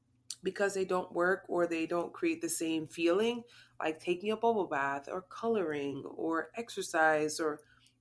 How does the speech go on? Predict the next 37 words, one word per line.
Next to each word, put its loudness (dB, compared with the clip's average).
you 0
know, 0
sometimes 0
those 0
things 0
become -6
autopilot. 2
And 2
I -6
think -6
people 0
get -4
frustrated -2
because, 0
you 4
know, 2
when 0
you 2
search 0
or 2
you -2
try 0
and -4
seek -4
out 2
resources -2
to -6
help -4
you 0
recover -2
from -4
very 4
frustrating 0
pieces -4
of 0
you, 0
and -6